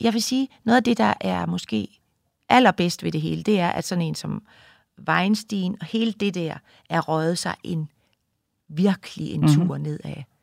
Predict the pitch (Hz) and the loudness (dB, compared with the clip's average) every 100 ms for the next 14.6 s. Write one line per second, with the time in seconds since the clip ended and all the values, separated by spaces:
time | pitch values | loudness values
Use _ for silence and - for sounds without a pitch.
0 | _ _ - 185 - 185 - 185 - 180 | _ _ 0 2 4 0 0 0 0 0
1 | 170 165 - _ - 254 277 233 - 196 | 0 -2 -6 _ -4 -2 0 -4 -4 -4
2 | - 170 - _ _ _ _ 190 170 175 | -4 -4 -8 _ _ _ _ -8 -2 0
3 | 175 180 214 220 220 214 180 170 196 220 | 0 0 -2 0 0 0 -2 -2 -2 -4
4 | - 196 180 - 180 202 180 165 - 156 | -6 -4 -4 -4 -4 -4 -4 -6 -4 -6
5 | 160 - 208 - 180 160 165 _ - - | -4 -4 -4 -4 -6 -6 -8 _ -10 -2
6 | 147 - - 175 - - 214 185 190 185 | -2 -2 -4 -6 -6 -2 0 2 2 0
7 | 185 170 180 175 196 180 180 165 170 202 | 0 -2 -2 0 -2 -4 -6 -6 -4 -6
8 | - 185 - - 180 175 - - 226 233 | -8 -14 -12 -8 -8 -10 -4 2 4 4
9 | 214 - 254 214 185 196 208 _ _ 202 | 2 2 0 0 -2 -4 -6 _ _ 0
10 | 208 233 220 190 180 - - - _ _ | 0 2 0 -2 -4 -6 -12 -20 _ _
11 | - - - 175 175 196 156 - 175 175 | -20 -20 -10 -2 0 0 -4 -4 -2 -2
12 | 143 143 - 160 170 160 170 165 147 151 | -4 -6 -6 -6 -6 -6 -2 -2 -2 -4
13 | 151 - - 143 143 160 143 156 - 151 | -4 -4 -4 2 4 4 2 -6 -4 4
14 | 147 156 180 - 180 165 | 6 6 4 -2 -4 -8